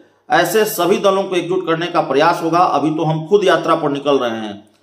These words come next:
इसके बाद इस मसले पर सबसे ज्यादा बात होगी। तो मुख्यमंत्री नीतीश कुमार ने साफ कर दिया है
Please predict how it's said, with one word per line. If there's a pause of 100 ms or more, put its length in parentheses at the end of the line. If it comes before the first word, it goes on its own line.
(400)
इसके
बाद
इस
मसले
पर
सबसे
ज्यादा (400)
बात
होगी। (540)
तो
मुख्यमंत्री
नीतीश
कुमार
ने
साफ
कर
दिया
है